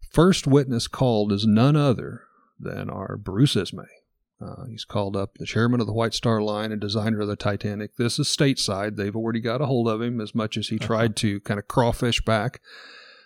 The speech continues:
Speaker 1: Um, the senator is ruthless. He tears Ismay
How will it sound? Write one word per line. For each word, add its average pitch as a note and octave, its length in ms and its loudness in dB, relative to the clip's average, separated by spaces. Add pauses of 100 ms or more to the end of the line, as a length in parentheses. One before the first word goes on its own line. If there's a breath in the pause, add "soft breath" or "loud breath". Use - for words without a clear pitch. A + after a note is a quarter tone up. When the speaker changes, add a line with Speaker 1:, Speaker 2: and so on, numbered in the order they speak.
(120)
Speaker 1:
Um, G#2 560 4 (1400)
the C3+ 120 6
senator A2+ 640 4
is G#2 280 -4 (140)
ruthless. G2+ 1300 -2 (260)
He E3+ 420 2
tears B2+ 840 0
Ismay A2 1000 -2